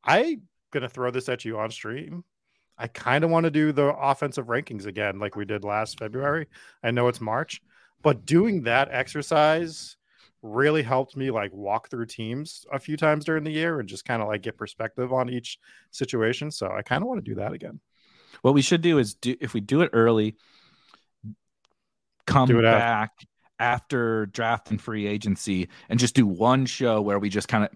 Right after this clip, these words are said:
Speaker 2: we don't have to break every team down, but be like, "Okay, this team was at the top
Speaker 1: Yeah.
Speaker 2: because our, we expected,"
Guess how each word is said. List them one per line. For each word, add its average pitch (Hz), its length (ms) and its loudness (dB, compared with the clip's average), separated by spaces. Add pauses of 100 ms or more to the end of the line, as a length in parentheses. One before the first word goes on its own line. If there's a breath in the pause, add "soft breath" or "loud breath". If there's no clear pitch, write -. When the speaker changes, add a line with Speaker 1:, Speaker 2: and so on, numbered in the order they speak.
(240 loud breath)
Speaker 2:
we 127 80 4
don't 135 100 6
have 127 100 2
to 117 80 0
break 113 340 -2
every 113 220 -2
team 131 280 2
down, 123 260 4
but 123 160 0
be 113 140 0
like, 107 160 2
"Okay, 143 220 2
this 131 200 -2
team 123 240 0
was 104 320 -2 (460 soft breath)
at 120 140 2
the 110 80 -6
top 185 440 -2 (320)
Speaker 1:
Yeah. 127 140 6
Speaker 2:
because 117 220 0
our, 110 220 4
we 110 200 0
expected," 113 760 0